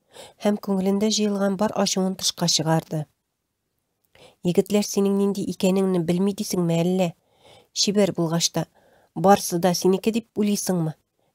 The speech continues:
Юк шул менә. Бик беләсең килсә, Илфар син монда эшкә килгәнче минем арттан йөри иде.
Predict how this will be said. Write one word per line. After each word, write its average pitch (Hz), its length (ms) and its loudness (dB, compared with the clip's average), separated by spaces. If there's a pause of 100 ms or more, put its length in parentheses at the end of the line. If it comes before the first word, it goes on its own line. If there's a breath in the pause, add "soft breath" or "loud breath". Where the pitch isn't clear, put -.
Юк 247 200 0
шул 233 220 2
менә. 151 240 2 (380 loud breath)
Бик 240 260 -4
беләсең 180 400 2
килсә, 180 400 0 (380 loud breath)
Илфар 214 440 2
син 226 260 2
монда 220 280 2 (320 loud breath)
эшкә 233 320 2
килгәнче 196 480 0
минем 220 260 2
арттан 247 380 2
йөри 175 240 0
иде. - 180 -4